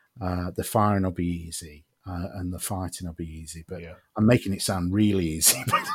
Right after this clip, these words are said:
Speaker 1: that time.
Speaker 2: <laughs> I'm really looking forward to it now.
Speaker 1: Yeah, yeah.
Speaker 2: <laughs> Yeah.
Speaker 1: Well, Peter, you'll, you'll certainly be the first to see any, uh,
Speaker 2: <laughs>
Speaker 1: any version of it that, uh, I send out. And,
Speaker 2: Yeah.
Speaker 1: um, just to, speaking about that, actually, you talk about publishing,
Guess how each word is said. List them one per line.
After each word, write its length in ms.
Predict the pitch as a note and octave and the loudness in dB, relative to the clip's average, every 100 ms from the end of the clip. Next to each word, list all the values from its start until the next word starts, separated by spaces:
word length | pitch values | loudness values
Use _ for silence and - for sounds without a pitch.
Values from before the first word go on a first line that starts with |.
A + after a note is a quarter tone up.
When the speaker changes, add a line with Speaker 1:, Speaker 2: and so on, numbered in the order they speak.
| - | 6
Speaker 1:
that 160 | - - | 6 6
time. 520 | - - - E3 - - C3+ - - - - - _ | -2 2 2 2 -6 -2 -2 6 4 6 2 2 _
Speaker 2:
<laughs> 60 | - - _ - - - E3 - - | 0 0 _ -2 2 0 0 -4 0
I'm 140 | - C3 | 2 2
really 120 | B2 | 0
looking 180 | A#2+ A2 | 0 -2
forward 280 | - B2 A#2+ | 0 2 2
to 140 | - F#2 | -2 -6
it 80 | |
now. 260 | F2+ F2+ G2+ - - - - - | -6 -8 -8 -12 -18 -14 -14 8
Speaker 1:
Yeah, 380 | B2 B2 A2+ G2+ | 12 12 12 10
yeah. 280 | G2+ G2 F#2+ | 8 6 6
Speaker 2:
<laughs> 20 | |
Yeah. 140 | A2+ | 8
Speaker 1:
Well, 180 | A#2+ A#2+ C3 C3+ - - | 8 8 4 2 0 4
Peter, 240 | C3 C3 | 6 8
you'll, 240 | A#2+ A#2+ A#2+ | 8 8 8
you'll 140 | A#2+ | 6
certainly 480 | - - C3 A#2+ A#2+ | 6 10 10 10 6
be 100 | A2 | 6
the 100 | G#2 | 4
first 360 | - A2+ G#2 - | 8 8 8 0
to 60 | |
see 220 | - G#2+ | 2 6
any, 420 | G2+ G2+ G2+ G2 G2 | 8 8 6 6 4
uh, 140 | F#2+ F#2 - - | 4 0 -8 -8
Speaker 2:
<laughs> 260 | - _ | -10 _
Speaker 1:
any 200 | G#2 G#2 | 4 4
version 460 | G2 A2 G#2+ - G#2 | 8 10 10 10 4
of 140 | F#2 | 6
it 140 | F#2 F#2 | 4 4
that, 320 | G2 - - | 0 0 -2
uh, 240 | G2+ G2 F#2+ | 0 0 -2
I 40 | |
send 340 | F#2+ - F2+ E2+ | 0 2 2 2
out. 380 | E2 D#2+ - E2 | -2 -4 -6 -8
And, 180 | D#2+ E2+ | -6 -4
Speaker 2:
Yeah. 160 | F#2 F#2+ - - _ _ | -6 -8 -14 -18 _ _
Speaker 1:
um, 380 | B2+ C3 B2+ - _ _ - _ _ - | 10 10 8 2 _ _ -20 _ _ 2
just 200 | F#3+ - | 4 4
to, 180 | - D#3 | 4 4
speaking 340 | - G3+ F3 | 4 6 10
about 180 | C3+ A2 | 10 10
that, 160 | F#2 - | 6 0
actually, 280 | G#2 - G2+ | 0 0 0
you 100 | A2 | 6
talk 300 | F3 F3 D#3+ | 8 8 6
about 300 | G2 F2+ - | 0 0 4
publishing, 600 | D3+ G3 - B2+ F#2 | 4 6 4 2 2